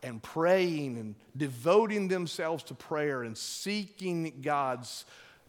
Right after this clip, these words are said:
purpose in their life. That was when God poured out his Spirit upon them and empowered them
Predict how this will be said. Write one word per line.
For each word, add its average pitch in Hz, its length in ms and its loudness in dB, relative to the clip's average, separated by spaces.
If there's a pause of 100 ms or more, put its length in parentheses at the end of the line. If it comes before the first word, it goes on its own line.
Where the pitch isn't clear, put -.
purpose - 580 -4
in 143 180 -8
their 123 140 -4
life. 110 280 -4 (200)
That 180 500 2
was 175 280 0
when 113 600 -6 (600)
God 113 280 -4
poured 143 360 -2
out 131 180 -4
his 120 260 -8
Spirit 131 640 -6
upon 113 440 -8
them 101 420 -10 (540)
and 131 120 -4
empowered 131 920 -4
them 113 440 -8